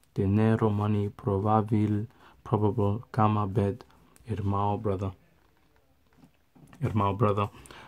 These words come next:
Acreditar, believe. Talvez, perhaps. Ras-, razão,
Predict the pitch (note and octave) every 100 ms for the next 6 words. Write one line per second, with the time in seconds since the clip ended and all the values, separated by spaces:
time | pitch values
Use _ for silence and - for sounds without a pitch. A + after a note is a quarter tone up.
0 | - G#2 - G#2+ G#2 G#2+ G2+ - - A2
1 | A2 A2+ A#2 - - _ _ - - _
2 | G#2 G2 G#2+ G#2+ - - _ _ - -
3 | - G2 F#2+ G#2+ A2 - - - _ _
4 | _ _ _ _ - - - F2+ G#2 -
5 | - D3 G#2+ F#2+ - - - - A#2+ G#2+
6 | - - A2 G#2+ G#2 A2